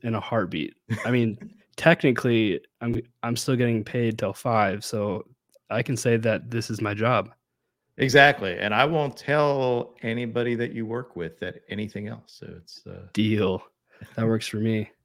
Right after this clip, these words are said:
Speaker 1: So, Rob, what do you do? What is your, uh, hat that you wear in the baseball industry?
Speaker 2: That's a great question. I think I'm a, uh, coach, social media guy, um, stuff like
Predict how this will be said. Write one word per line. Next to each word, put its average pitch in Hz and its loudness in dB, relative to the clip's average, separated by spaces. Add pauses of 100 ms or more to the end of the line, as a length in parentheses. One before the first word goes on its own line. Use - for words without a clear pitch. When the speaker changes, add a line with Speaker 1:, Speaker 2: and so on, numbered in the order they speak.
(720)
Speaker 1:
So, 143 8
Rob, 127 8 (220)
what 127 4
do 170 2
you 156 4
do? 123 8
What 104 2
is 123 2
your, 120 4
uh, 107 2
hat 117 0
that 113 -2
you 113 0
wear 107 0
in 110 0
the 101 -4
baseball 104 -2
industry? 98 -6 (680)
Speaker 2:
That's - 0
a 120 0
great 113 2
question. 90 -2
I 104 0
think 185 -2
I'm 127 2
a, 110 2
uh, 104 2 (720)
coach, - -2
social 117 -4
media 110 0
guy, 104 -4 (600)
um, 87 -10 (500)
stuff - -16
like - -20